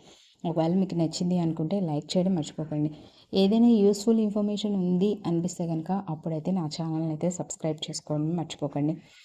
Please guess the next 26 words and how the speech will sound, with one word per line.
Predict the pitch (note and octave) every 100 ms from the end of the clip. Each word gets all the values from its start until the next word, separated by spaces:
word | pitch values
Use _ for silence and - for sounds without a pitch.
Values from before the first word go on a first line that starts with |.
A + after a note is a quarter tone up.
| - -
నా | E3+ D#3+ D#3+
ద్వారా | D3+ D#3+
మీరు | E3+ D#3 F3 G#3
మనీ | D#3+ E3 A3+
సేవింగ్స్‌కి | - F#3 F3+ F3+ F3
సంబంధించిన | D#3+ D#3 D#3 E3+ D#3
ఎన్నో | D3+ D#3+ D#3
ఐడియాస్ | D3 D3+ D3
అయితే | C#3+ E3 F3+
తెలుసుకుంటారు. | C#3+ C#3 - D3+ D3 C#3+ - - _ _ -
ఇంకా | G3 A3
వీడియోలోకి | A3 E3 F3+ F#3+ F#3
అయితే | D#3 -
వెళ్ళిపోదామండి. | G3 D#3 D#3 D3+ D3+ C#3+ E3 C4 C4 - A#3+ - G3
మామూలుగా | F3+ G#3+ A#3 A3+ G3+ G#3 G#3 - F#3
మనము | E3 E3 D#3+ D#3+
ఏంటంటే | D#3+ D#3+ D#3 D3+
కనుక | D3 C#3+ A#3 - B3+ A3 - -
అసలు | - A3+ A3+
మనం | G3+ F3+ F3+ - F#3 F3+
ద-, | F3 E3
ఫార్టీ | F3 D3+ D#3+
ల్యాక్స్ | D#3 D3+ D3+ -
వరకు | D#3 D3+ A3
సేవింగ్స్ | A3 E3+ D#3 D#3+ -
చేసుకోవాలంటే | D3 - D3 D3 C#3+